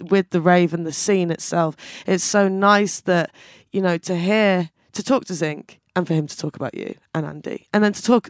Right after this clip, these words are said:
to Andy and him to talk about Zinc and you, and all of your stories seem to line up with each other. Talk, like, standing outside a music house, you know,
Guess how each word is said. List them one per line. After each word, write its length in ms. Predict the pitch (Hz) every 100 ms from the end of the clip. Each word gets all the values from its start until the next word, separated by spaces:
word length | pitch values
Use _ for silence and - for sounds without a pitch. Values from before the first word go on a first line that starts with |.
| -
to 200 | 202 165 175
Andy 280 | 160 151
and 100 | 156
him 120 | 156 156
to 120 | -
talk 160 | 151
about 200 | - -
Zinc 380 | - 185 - - -
and 100 | 175
you, 140 | 165 - - -
and 120 | 214 -
all 280 | 240 262 262
of 120 | 226
your 420 | 226 208 202 185 - - -
stories 580 | - - 247 247 190 170
seem 220 | - 165
to 100 | -
line 300 | 165 165 165
up 180 | 170 -
with 100 | 165
each 200 | 175 -
other. 280 | 180 190 220 -
Talk, 220 | 247 - 196
like, 180 | 208
standing 320 | - 220 208 175
outside 320 | 160 - 151
a 60 |
music 300 | 151 107 -
house, 320 | - 87 - - - - - -
you 80 |
know, 200 | 208 185